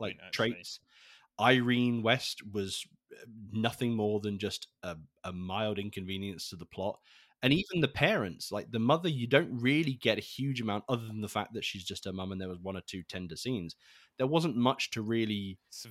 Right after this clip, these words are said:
Speaker 2: very good point. That's a very
Speaker 1: dig
Speaker 2: good point.
Speaker 1: deeper into why this family value matters.
Speaker 2: Just
Speaker 1: And his, his dad, again, had very little to add to the plot. So
Speaker 2: Yeah.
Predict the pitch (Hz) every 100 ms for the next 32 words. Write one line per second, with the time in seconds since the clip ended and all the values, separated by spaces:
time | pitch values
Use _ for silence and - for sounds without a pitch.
0 | 101 120 110 104 98 _ 98 92 87 _
1 | _ - 123 107 110 - - 107 95 156
2 | 143 107 - 151 147 135 123 120 - 113
3 | 113 120 120 110 - 120 117 113 107 107
4 | 113 110 104 104 113 117 131 127 135 147
5 | 127 - _ - 135 107 147 170 127 92
6 | - - 107 131 151 104 - - - 120
7 | 98 92 110 117 110 107 107 - - 110
8 | 110 - 107 - 170 139 - _ _ _
9 | _ 147 139 131